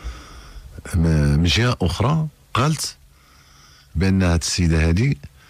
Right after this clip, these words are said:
آه، الطبيب قال لها، آه، تاخذ الأدوية و-، إلى آخره. أظن بأن، يعني، هاد الشيء في صواب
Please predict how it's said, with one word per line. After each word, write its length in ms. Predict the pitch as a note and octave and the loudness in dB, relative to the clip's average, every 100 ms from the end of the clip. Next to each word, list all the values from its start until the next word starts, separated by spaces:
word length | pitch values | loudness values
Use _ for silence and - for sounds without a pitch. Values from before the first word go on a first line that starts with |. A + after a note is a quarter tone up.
| - - - - - - | -20 -20 -20 -20 -10 -2
آه، 340 | D#2 D#2 C#2 | 0 2 2
الطبيب 540 | C#2 - F2 F#2+ F2+ | 0 0 0 2 2
قال 140 | E2 E2 | 2 2
لها، 380 | D2+ F#2+ G#2+ G2+ - D#2 | 2 2 0 -2 -4 -2
آه، 580 | D2+ D2 C2+ A1 D#2+ - | 0 2 2 0 -2 -6
تاخذ 300 | - E2 D2+ | -2 0 2
الأدوية 760 | C#2+ - D2+ D#2 D#2 D#2+ D#2+ D#2 | 0 0 2 4 4 4 4 4
و-، 160 | D2+ B1 - - - - - - | 2 0 -4 -18 -20 -20 -12 -2
إلى 160 | D#2+ D2+ | 0 2
آخره. 480 | D2 D#2 D#2 D3 A2 - - - - - | 0 0 2 2 0 -4 -16 -20 -14 -4
أظن 320 | G2 G#2+ B2+ | 0 2 0
بأن، 440 | G2 G#2+ A#2 A#2+ - - G#3+ - - - | 2 2 2 2 -2 -6 -20 -20 -10 -2
يعني، 340 | D2+ G#3 G3+ - | 2 2 0 -2
هاد 100 | F2 | -2
الشيء 180 | - - | 0 -2
في 140 | - A2 | 0 -2
صواب 400 | - D#2 B1 | 0 0 0